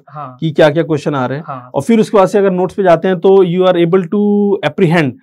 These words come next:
Speaker 2: आप गेस कर पाते हो कि अगला क्वेश्चन क्या हो
Speaker 1: उसमें
Speaker 2: सकता है।
Speaker 1: एम्फसाइज करना होता है,
Speaker 2: एम्फस-,
Speaker 1: फिर उसके
Speaker 2: हाँ।
Speaker 1: बाद उसमें टिक करना होता है कि हाँ सर, ये नो-, ये नोट्स में मेरे ये एरिया जो है, अ,
Speaker 2: इंपॉर्टेंट है,
Speaker 1: इंपॉर्टेंट है।
Speaker 2: इंपॉर्टेंट है, क्योंकि इस पे क्वेश्चन
Speaker 1: इस पे
Speaker 2: आया हुआ है, ये
Speaker 1: क्वेश्चन आया
Speaker 2: बहुत
Speaker 1: हुआ है,
Speaker 2: इंपॉर्टेंट
Speaker 1: और
Speaker 2: है।
Speaker 1: ये आने वाले हैं, आ-, आगे ये क्वेश्चन इस पे और
Speaker 2: हम्म।
Speaker 1: फ्रेम हो सकते हैं।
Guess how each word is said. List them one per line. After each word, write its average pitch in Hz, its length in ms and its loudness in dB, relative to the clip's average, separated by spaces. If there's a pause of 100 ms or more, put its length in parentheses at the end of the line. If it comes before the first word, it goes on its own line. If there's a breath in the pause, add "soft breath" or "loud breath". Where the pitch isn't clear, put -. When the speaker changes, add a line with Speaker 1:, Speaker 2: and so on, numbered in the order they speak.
(260 soft breath)
Speaker 2:
आप 156 180 2
गेस 220 200 4
कर - 180 0
पाते 165 260 0
हो 214 80 2
कि 190 100 -8
अगला 196 300 -2
क्वेश्चन 180 280 -8
क्या 175 120 -2
हो 139 120 -4
Speaker 1:
उसमें - 160 -8
Speaker 2:
सकता 113 180 -14
है। 107 80 -10
Speaker 1:
एम्फसाइज 196 400 -10
करना 180 180 -8
होता 175 80 -10
है, 165 60 -4
Speaker 2:
एम्फस-, 165 220 -2
Speaker 1:
फिर 196 100 -8
उसके 139 160 -4
Speaker 2:
हाँ। 180 80 -10
Speaker 1:
बाद 185 140 -8
उसमें 185 300 -18
टिक 202 160 -20
करना 170 180 -8
होता 170 200 -12
है 170 60 -10
कि 170 100 -18
हाँ 165 160 -14
सर, 165 300 -10
ये 170 180 -12
नो-, 165 320 -12
ये 160 160 -14
नोट्स 165 280 -14
में 185 100 -20
मेरे 175 160 -12
ये 170 400 -16
एरिया 160 260 -10
जो 165 140 -14
है, 175 120 -8
अ, - 60 -20 (380)
Speaker 2:
इंपॉर्टेंट 151 680 0
है, - 60 -8
Speaker 1:
इंपॉर्टेंट 147 280 -8
है। 147 80 -2
Speaker 2:
इंपॉर्टेंट 165 320 2
है, 185 60 2
क्योंकि 185 220 2
इस 165 100 -2
पे 185 120 2
क्वेश्चन 165 260 -4
Speaker 1:
इस 143 80 -2
पे 131 40 0
Speaker 2:
आया 127 80 0
हुआ 113 160 -2
है, - 60 -2
ये - 40 -2
Speaker 1:
क्वेश्चन 214 120 -2
आया 170 80 -2
Speaker 2:
बहुत 247 140 0
Speaker 1:
हुआ 190 40 0
है, 156 60 0
Speaker 2:
इंपॉर्टेंट 117 340 -4
Speaker 1:
और 175 100 -8
Speaker 2:
है। 165 120 -10
Speaker 1:
ये 180 100 -6
आने 160 300 -8
वाले 156 240 -8
हैं, 165 160 -14
आ-, 147 300 -6
आगे 156 140 -12
ये 160 280 -12
क्वेश्चन 151 320 -16
इस 170 180 -20
पे 165 120 -18
और 151 180 -8
Speaker 2:
हम्म। - 100 -16
Speaker 1:
फ्रेम 143 160 -12
हो 139 140 -18
सकते 135 280 -18
हैं। 139 80 -18